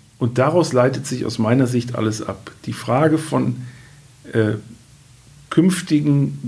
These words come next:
wie, beispielhaft, wie Sie gesagt haben, Expressbussen. Das ist alles eine Frage, was für einen Raum habe ich in der Stadt für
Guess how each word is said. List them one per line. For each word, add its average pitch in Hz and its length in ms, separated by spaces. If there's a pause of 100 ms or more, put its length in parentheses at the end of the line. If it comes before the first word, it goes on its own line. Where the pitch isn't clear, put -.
(400)
wie, 120 120
beispielhaft, 127 580
wie 117 60
Sie 113 140
gesagt 113 260
haben, 110 120
Expressbussen. 107 600 (480)
Das 117 160
ist 135 100
alles 170 240
eine 143 180
Frage, 131 440
was 147 200
für - 120
einen 110 260
Raum 147 460
habe 165 180
ich 160 140
in 156 60
der 147 100
Stadt 143 300
für 123 320